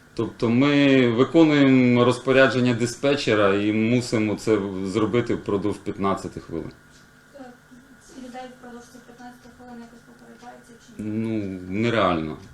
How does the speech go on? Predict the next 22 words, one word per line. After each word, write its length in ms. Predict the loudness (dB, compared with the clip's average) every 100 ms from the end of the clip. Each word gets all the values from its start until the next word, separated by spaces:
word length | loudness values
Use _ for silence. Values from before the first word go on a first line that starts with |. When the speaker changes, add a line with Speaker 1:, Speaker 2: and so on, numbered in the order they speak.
| -16 -12
Speaker 1:
Я 260 | -4 -2 0
ж 100 | 0
вам 120 | -2
кажу, 320 | -2 0 0
ми 120 | 2
можемо 320 | 2 2 2 0
тільки 380 | 0 0 2
розмістити 600 | 2 2 0 0 0 0
на 140 | 0 -2
сайті 480 | 0 0 0 -2 -6
там 340 | -4 -4 -6
впродовж 520 | -8 -2 0 2 0 -4 -18 _ -20 -20 -20 -6
п'ятнадцяти 680 | -2 0 2 0 0 -2 -4
цих 200 | -4 -6
хвилин, 520 | -6 -2 0 0 0 -4 -10 -12
що 220 | -2 2
відбудеться. 640 | 2 0 -2 -2 -2 -4 -4
Тобто 240 | -4 -4
це 160 | -4 -2
постійно 520 | -2 -4 0 0 0
треба 340 | 2 0 2
буде, 380 | 0 0 0 0